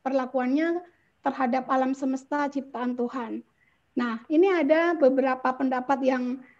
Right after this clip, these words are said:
eh, setuju dengan White, ada juga yang bertentangan atau kontra dengan White. Akar permasalahan yang kedua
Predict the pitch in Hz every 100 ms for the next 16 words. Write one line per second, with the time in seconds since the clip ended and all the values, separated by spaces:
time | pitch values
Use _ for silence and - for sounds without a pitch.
0 | _ 240 240 240 233 233 240 285 269 330
1 | 339 320 311 311 302 320 320 254 247 233
2 | 247 277 269 269 302 - _ _ 285 277
3 | 285 269 285 269 240 233 240 262 269 269
4 | 254 233 233 233 226 208 214 _ _ _
5 | _ _ _ _ _ - _ - 302 392
6 | 392 403 392 381 370 370 381 359 339 339
7 | 277 254 233 294